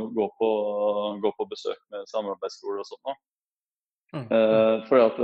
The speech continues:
Speaker 1: som sagt, eh, litt tilbake til poenget, det å komme i dialog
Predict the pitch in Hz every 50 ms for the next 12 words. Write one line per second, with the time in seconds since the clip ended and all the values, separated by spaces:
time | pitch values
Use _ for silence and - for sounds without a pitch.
0 | 120 117 - 131 127 120 127 131 135 - - - - - - _ _ _ _ -
1 | 117 117 120 120 120 120 117 113 113 107 - - 110 113 110 107 - 107 110 107
2 | - 123 110 101 104 113 135 143 143 - - 110 104 104 104 - 120 117 - -
3 | 113 104 101 98 98 95 107 107 107 107 107 104 104 117 135 135